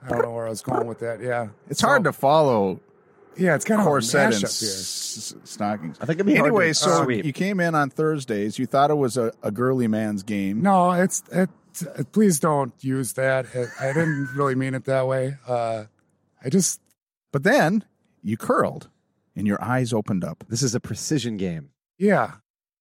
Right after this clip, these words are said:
Speaker 2: Not the way you play it.
Speaker 1: I guess I, I likened it towards golf or tennis or something, or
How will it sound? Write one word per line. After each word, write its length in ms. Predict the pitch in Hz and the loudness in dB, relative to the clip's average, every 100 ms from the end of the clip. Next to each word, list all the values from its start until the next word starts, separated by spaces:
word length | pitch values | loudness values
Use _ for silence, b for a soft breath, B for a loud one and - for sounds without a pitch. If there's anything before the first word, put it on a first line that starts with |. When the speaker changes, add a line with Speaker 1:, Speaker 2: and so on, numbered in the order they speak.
| _ | _
Speaker 2:
Not 160 | 95 113 | -4 -2
the 60 | 120 | 0
way 100 | 95 | 2
you 120 | 104 | 0
play 220 | - 90 | -2 -6
it. 160 | 82 - _ _ | -6 -6 _ _
Speaker 1:
I 80 | 151 | -6
guess 300 | 151 185 - | 0 2 2
I, 340 | 175 160 151 139 139 | 2 4 2 -2 -4
I 160 | 135 - _ - | -4 -6 _ -4
likened 340 | 131 131 135 | -2 0 -2
it 200 | 131 - | -4 -6
towards 540 | - 127 120 113 - - | -10 -4 -4 -4 -8 -6
golf 420 | 127 123 123 - | 0 2 2 -2
or 240 | 110 104 98 _ _ _ - | -6 -6 -10 _ _ _ -8
tennis 520 | 127 120 117 - - | -4 -4 -6 -8 -10
or 60 | |
something, 600 | 110 120 110 117 113 113 - _ _ _ _ _ _ _ _ _ _ | -8 -8 -8 -8 -8 -10 -16 _ _ _ _ _ _ _ _ _ _
or 100 | 92 | -20